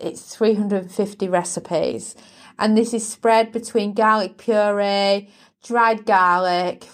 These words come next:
garlic salt, garlic powder, that kind of thing. And one of our favourites, if you're looking for a cheap way to do garlic, is the supermarkets sell,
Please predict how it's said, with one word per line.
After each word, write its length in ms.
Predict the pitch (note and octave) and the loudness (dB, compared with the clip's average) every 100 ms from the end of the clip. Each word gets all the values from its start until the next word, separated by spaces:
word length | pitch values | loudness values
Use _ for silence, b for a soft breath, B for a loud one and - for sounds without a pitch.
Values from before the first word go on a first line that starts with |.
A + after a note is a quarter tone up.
| _ | _
garlic 420 | G#3+ G3+ G3+ F#3+ | 2 2 2 -4
salt, 420 | - - F3+ F3 E3+ | -6 -2 0 0 0
garlic 340 | F3+ F3 - | -2 0 -4
powder, 420 | - F3 E3+ E3+ | -6 -2 0 0
that 200 | E3+ - | -4 -6
kind 240 | - E3+ E3+ | -8 -10 -10
of 60 | |
thing. 400 | F3 F3 E3 E3 b b b b _ | -6 -4 -4 -6 b b b b _
And 400 | G#3+ G3+ G3 G3+ | 2 2 2 -2
one 280 | - A3+ B3 | -2 0 2
of 100 | B3+ | 4
our 160 | A#3 | 2
favourites, 840 | A3 - - B3 B3+ A#3 F#3 - | 0 -8 0 4 4 2 -4 -6
if 140 | G3 G3 | -12 -8
you're 100 | G#3 | -6
looking 280 | G#3+ - G3+ | -6 -6 -6
for 160 | G3+ | -4
a 40 | - | -4
cheap 380 | - A#3+ A3+ | -2 -2 -2
way 300 | - G3 E3+ F3 | 0 2 2 0
to 100 | - | -4
do 200 | F#3 F#3+ | -6 -6
garlic, 920 | F#3 F#3 G#3 A3 F3 D3+ E3+ - - - b b b b | 0 4 4 4 2 0 0 -4 -18 -20 b b b b
is 340 | G3+ G3 F#3+ | -2 0 -2
the 80 | - | -8
supermarkets 800 | G#3+ - B3+ B3 A3+ G3+ G3+ - | -6 2 2 2 0 0 -2 -10
sell, 760 | - - - G3+ F#3 F3 F#3 F#3+ | -10 -6 0 2 4 4 2 -2